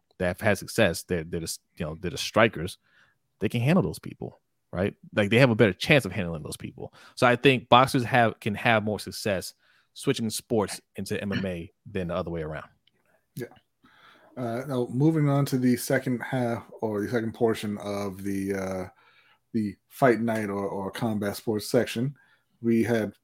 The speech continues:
Speaker 2: from that same interview with Ariel Helwani, Bud Crawford saying that as far as he knows, uh, the Crawford and Spence fight, the contracts are signed, and it is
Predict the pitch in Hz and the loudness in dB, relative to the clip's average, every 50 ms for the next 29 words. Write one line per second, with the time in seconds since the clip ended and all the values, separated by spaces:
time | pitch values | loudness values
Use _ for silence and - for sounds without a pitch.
0 | _ _ _ _ _ _ _ - - - - 139 135 131 123 120 117 113 - - | _ _ _ _ _ _ _ -20 -2 4 6 8 8 8 6 6 4 2 2 -2
1 | - - 135 127 120 117 113 110 110 110 104 - - _ - 127 117 113 107 101 | -2 0 2 2 4 4 2 2 0 -4 -6 -8 -12 _ -4 -2 -2 0 -2 -2
2 | 107 104 110 113 107 98 - 85 107 104 101 101 98 98 92 98 90 90 90 92 | 0 0 0 2 0 0 -2 -2 -2 -2 0 0 0 -2 -2 -4 -4 -4 -4 -4
3 | 95 107 113 131 _ _ _ - - _ _ _ _ _ _ _ - - 120 113 | -4 -6 -6 -8 _ _ _ -20 -20 _ _ _ _ _ _ _ 0 2 4 4
4 | 110 - - 120 120 120 - 127 120 - - 131 120 120 120 127 131 135 127 120 | 4 4 4 4 4 4 4 2 2 2 4 2 4 4 4 4 2 2 4 4
5 | 120 120 123 123 123 - - - _ _ _ _ _ _ _ - - 110 104 - | 6 6 4 2 0 -4 -10 -10 _ _ _ _ _ _ _ -4 -4 -4 -2 -2
6 | - 113 110 113 113 113 113 107 - 113 110 107 120 139 139 135 131 123 123 131 | 0 2 2 2 4 2 2 0 -2 -4 -4 -2 -2 0 2 2 2 2 0 -2
7 | - - _ _ _ _ _ _ _ _ _ - - 107 107 107 110 110 113 113 | -6 -10 _ _ _ _ _ _ _ _ _ -2 0 0 2 2 2 2 2 2
8 | 113 113 110 107 110 113 110 110 110 113 113 110 - - 104 101 104 - - 120 | 2 0 0 -2 -4 -4 -2 -2 0 -2 -2 -4 -6 -6 -6 -6 -4 -2 -4 -2
9 | 123 120 110 - - - - 135 123 - - 98 110 113 117 - - _ _ _ | -2 -2 -4 -4 -6 -8 -8 -8 -8 -6 -4 -4 -2 -2 -4 -6 -8 _ _ _
10 | _ _ _ _ - 98 - - 101 107 - - 117 113 - 123 - - 127 143 | _ _ _ _ -10 -8 -4 -2 -2 0 2 2 2 2 2 0 -2 0 0 0
11 | 165 151 - - - - _ _ _ - - 76 87 101 101 101 90 | 0 -2 -4 -8 -16 -20 _ _ _ -12 -8 -6 -4 -2 -2 -4 -6